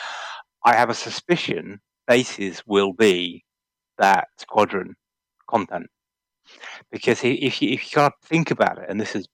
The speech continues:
my, my train of thought, is that one of the main activities of, of player groups and squadrons is to establish a foothold in a system and then become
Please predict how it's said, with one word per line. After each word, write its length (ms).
my, 360
my 140
train 300
of 100
thought, 320
is 220
that 160
one 340
of 100
the 80
main 380
activities 640
of, 220
of 240
player 260
groups 460
and 80
squadrons 560
is 240
to 380
establish 800
a 200
foothold 640
in 140
a 100
system 640
and 200
then 180
become 480